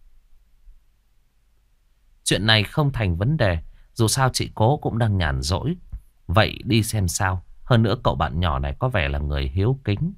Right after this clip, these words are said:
yêu thương cha mẹ. Chị Cố túm lấy Trang Tiểu Nhân,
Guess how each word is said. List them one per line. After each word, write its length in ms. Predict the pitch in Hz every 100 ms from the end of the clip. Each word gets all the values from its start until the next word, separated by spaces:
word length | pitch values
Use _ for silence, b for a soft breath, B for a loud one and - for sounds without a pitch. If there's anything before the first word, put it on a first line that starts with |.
| - - - - -
yêu 180 | 127
thương 280 | 107 120 95
cha 200 | 87 92 87
mẹ. 240 | 82 - - - - - - - - - - - - -
Chị 200 | - -
Cố 160 | 101 101
túm 260 | - 101
lấy 100 | 139 139
Trang 220 | 113 87
Tiểu 200 | - 65
Nhân, 260 | 65 87